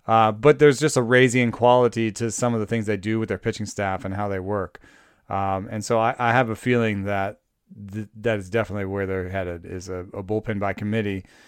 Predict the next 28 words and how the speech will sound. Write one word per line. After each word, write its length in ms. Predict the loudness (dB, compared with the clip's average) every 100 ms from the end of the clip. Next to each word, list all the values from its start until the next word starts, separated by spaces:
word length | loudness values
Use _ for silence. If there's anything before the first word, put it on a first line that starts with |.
| _
that 160 | -4 0
serves 340 | 8 8 8
them 240 | 8 6 6
well 240 | 4 2
but 160 | 0 -2
doesn't 200 | -2 -4
serve 220 | -6 -4
us 240 | -4 -6
well. 300 | -10 -14 -14 _ _ _ 0
And 140 | 6
mostly 500 | 8 8 6 4 2 _ -20 -20 -12
for 140 | -6 -4
committees, 420 | 2 4 4 2
I 140 | -2
think 280 | -2 -2 -2
you, 340 | -4 -4 -4 -10 -16 _ _
you, 300 | -10 -8 -8 -2
unless 260 | 2 2
they're 140 | 4 0
super 400 | 0 -4 -2 -2
cheap, 340 | -2 0 0
you 120 | -2
don't 200 | -2 -2
want 180 | -2 -4
a 40 | -4
part 240 | -4 -4
of 80 |
it, 80 | -6